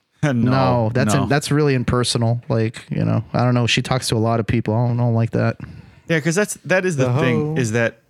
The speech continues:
Speaker 1: is
Speaker 2: Yeah,
Speaker 1: that these,
Speaker 2: too much.
Speaker 1: these A Is, because of the way that the l-, the language learning model works, it adapts to the input. So, like, as the conversation goes on, it's constantly adapting and adapting and adapting to the way that you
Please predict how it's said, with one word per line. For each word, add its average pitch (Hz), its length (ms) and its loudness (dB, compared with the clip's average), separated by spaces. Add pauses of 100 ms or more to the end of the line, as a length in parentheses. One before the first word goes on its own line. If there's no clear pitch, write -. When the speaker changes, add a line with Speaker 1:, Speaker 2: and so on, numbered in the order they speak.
(120)
Speaker 1:
is 123 80 -2
Speaker 2:
Yeah, 123 160 2
Speaker 1:
that 120 80 0
these, 135 160 -2
Speaker 2:
too 123 100 -2
much. 113 360 0
Speaker 1:
these 156 260 -2
A 147 160 2 (280)
Is, 117 220 -2
because 120 400 -4
of 139 140 -2
the 131 100 0
way 120 220 0
that 113 160 -2
the 107 80 0
l-, 98 200 -4
the 107 200 -2
language 107 420 -2
learning 104 300 0
model 95 340 -2
works, 95 640 -4
it - 180 -4
adapts 95 680 -8
to 110 340 -4
the 92 180 -6
input. 101 440 -6
So, 90 380 -4 (360)
like, 107 260 -4
as 123 300 0
the 131 80 -4
conversation 117 880 -2
goes 90 280 -2
on, 117 460 -2
it's - 240 -8
constantly 113 680 -2
adapting 95 540 -4
and 87 80 -8
adapting 95 480 -4
and 87 60 -8
adapting 90 540 -8
to 113 260 -6
the 98 100 -6
way 95 280 -4
that - 180 -10
you 107 160 -10